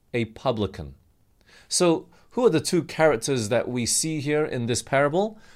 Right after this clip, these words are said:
One, a Pharisee, the other is a publican. Now, who would the Pharisees represent today?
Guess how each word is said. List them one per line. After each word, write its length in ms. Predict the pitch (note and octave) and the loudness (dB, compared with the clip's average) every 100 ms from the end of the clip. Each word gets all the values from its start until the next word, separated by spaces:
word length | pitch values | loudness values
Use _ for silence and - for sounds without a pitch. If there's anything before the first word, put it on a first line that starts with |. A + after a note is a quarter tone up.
| - | -16
One, 440 | - A#2+ E3 G#3+ - - - - - - | 0 4 4 0 -8 -20 -20 -20 -8 -4
a 80 | |
Pharisee, 840 | A2 - A#3 F3 G#2 - G2+ A2+ D#3 - - | -4 2 4 4 2 -2 -2 -4 -8 -18 -18
the 320 | - A2 C3+ D#3 | -8 -2 0 4
other 360 | F3 F3 F3+ | 4 4 0
is 320 | - B2+ C#3 - | 0 0 0 0
a 340 | B2 C#3+ E3 - - _ - | 2 2 0 -8 -20 _ -6
publican. 580 | - C#3+ A#2+ - E2+ D2+ - _ _ - - - | -2 0 -2 -4 -10 -12 -20 _ _ -20 -20 -10
Now, 200 | C#3+ D#3+ | 0 2
who 180 | C3+ F#3+ | 4 4
would 140 | G3 C#3 | 4 2
the 80 | |
Pharisees 720 | C#3 - C#3+ D3+ - D3+ D3 A2+ | -2 2 2 2 0 -2 -4 -2
represent 480 | A#2+ A2+ A2 C3 | -2 0 -2 -4
today? 460 | - A2 G#2+ A#2 B2+ | -4 -2 0 -2 -4